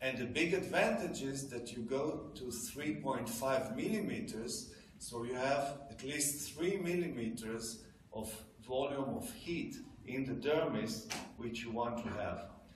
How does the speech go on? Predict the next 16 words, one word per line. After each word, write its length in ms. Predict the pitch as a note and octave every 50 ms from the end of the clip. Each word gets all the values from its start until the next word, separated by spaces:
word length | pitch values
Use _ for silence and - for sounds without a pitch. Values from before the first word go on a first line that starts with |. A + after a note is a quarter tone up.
| - - - - -
In 140 | A2 A2 A#2
addition, 600 | A2+ A2+ C3 E3+ G3+ G#3+ - - D3+ C#3 C3 B2+
you 100 | B2+ B2
have 300 | A#2+ B2+ C3 C3 - - -
coagulation 840 | C3+ - - - - - - D3 F3 G3+ A3 - - - - A#2 A#2
around 340 | A2 A2 A2 A2 A2 G#2+ G#2+
the 180 | A2 G#2+ G2+ G2
needle, 200 | G2+ G2+ A2 A2+
so 320 | - - - G#2+ G2 G2+
you 100 | A2 A2+
have 300 | A2 A2+ C3 C3 B2+ - C3
absolutely 680 | C3 C3 - - - A#2+ A2+ A#2 A2+ A2+ A2+ A2+ A#2
no 340 | A2 G#2+ A2+ A2+ - - -
need, 340 | A#2+ A#2 A#2 A#2 A#2 - A#2
no 380 | A2+ A2+ B2+ C3 C3 - - -
bleeding. 500 | C3 C#3+ D3+ D3+ - G2 F#2 - -